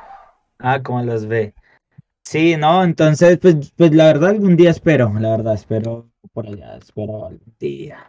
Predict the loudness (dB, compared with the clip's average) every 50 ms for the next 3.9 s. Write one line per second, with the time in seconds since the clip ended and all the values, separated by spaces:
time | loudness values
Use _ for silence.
0 | _ _ _ -12 -12 -8 -6 -4 -4 -4 -4 -4 -6 -10 -6 -4 -4 -4 -4 -4
1 | -4 -4 -6 -6 -4 -6 -4 -4 -4 -6 -6 -6 -6 -6 -6 -6 -6 -6 -6 -6
2 | -6 -6 -6 -8 -10 -10 _ -12 -10 -10 -10 -10 -12 -10 _ -6 -6 -6 -6 -10
3 | -10 -8 -4 -4 -4 -4 -2 -4 -4 -2 -2 -6 -6 -6 -8 -10 -10 -14